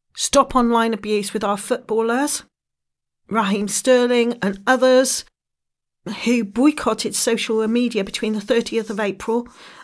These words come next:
and the third of May this year. And that whole Stop Online Abuse, the abuse that they got for missing penalties, it just so happened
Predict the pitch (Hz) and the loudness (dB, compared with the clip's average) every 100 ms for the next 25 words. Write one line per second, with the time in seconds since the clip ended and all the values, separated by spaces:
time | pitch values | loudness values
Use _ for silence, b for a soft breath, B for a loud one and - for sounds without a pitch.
0 | - 220 220 202 220 220 208 214 226 226 | -4 0 0 0 0 0 -4 -4 -4 -4
1 | 196 - 196 185 196 196 B B 220 233 | -8 -6 -4 -2 -4 -8 B B 0 2
2 | 208 - 269 269 277 - 269 262 254 240 | 0 -2 0 0 0 2 0 2 0 2
3 | 226 226 208 254 269 254 254 240 208 208 | 0 -4 -4 0 2 2 0 -2 -4 -4
4 | 196 214 254 247 - 247 226 208 220 208 | -4 -4 -2 -2 -2 -2 -2 -2 -2 -2
5 | - 214 220 - 196 - 233 226 220 233 | -4 -4 -4 -2 -4 -2 -4 -4 -2 0
6 | 226 226 - 156 196 196 190 190 226 - | 0 -2 -8 -6 -4 -2 -2 -2 -4 -4
7 | 233 226 | -4 -4